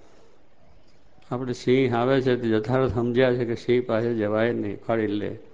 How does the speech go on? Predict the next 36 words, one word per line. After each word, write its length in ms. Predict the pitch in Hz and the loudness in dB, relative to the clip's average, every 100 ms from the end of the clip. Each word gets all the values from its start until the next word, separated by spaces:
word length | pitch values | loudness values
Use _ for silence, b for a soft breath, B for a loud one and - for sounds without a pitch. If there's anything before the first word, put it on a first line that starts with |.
| b b b b - 117 | b b b b -10 -2
વાઘ 280 | 117 120 | 2 2
પાસે 280 | 113 123 120 | 2 2 2
જતો 320 | 113 113 113 | 2 0 0
હોય 140 | 110 123 | -4 -6
છે. 760 | - - - - - - - | -10 -20 -20 -20 -20 -12 -4
એ 260 | 127 131 135 | -2 0 2
આ 120 | 135 | 2
બધી 240 | 139 143 151 | 2 0 0
સ્વરૂપો 440 | - 143 143 160 | 0 0 0 -2
સમજ્યા 420 | - 131 131 143 | -2 -4 -2 -2
છે, 120 | 135 | -2
યથાર્થ 420 | 117 - 160 165 - | -4 0 -2 -2 -2
સ્વરૂપનો 340 | 143 131 127 | -2 0 -2
સમજ્યા. 200 | 120 120 | 0 -2
એટલે 140 | 127 | -2
એની 120 | 131 123 | -2 0
સાથે 220 | 131 127 | 0 0
બેહાય 340 | 120 120 117 | 0 2 0
નહીં, 180 | 117 117 | -2 -4
સમાગમ 480 | 113 110 117 117 110 | -4 -2 0 0 -2
થાય 260 | 104 113 113 | -2 -2 0
નહીં, 140 | 110 | -2
નજીક 300 | 110 110 110 | -2 -2 -2
જવાય 320 | 104 104 110 110 | -2 0 0 -2
નહીં. 180 | 104 - B B B B B 131 | -6 -10 B B B B B 2
નક્કી 440 | 135 135 - 160 | 2 2 2 2
છે 120 | 135 | 2
એનાથી 280 | 139 139 135 | 2 2 2
દૂર 280 | 127 139 143 | 2 4 4
જ 80 | 113 | 6
રહીએ 360 | 120 127 123 | 2 4 2
છીએ 240 | 107 107 - - b b - - - - - | 0 -8 -12 -20 b b -20 -20 -20 -20 -4
તો 300 | 135 131 127 | 0 2 0
એનો 280 | 120 123 127 | 0 -2 -2
કંઈ 180 | 131 120 | 0 -2
સમાગમ. 460 | 120 117 113 107 | -2 -4 -4 -6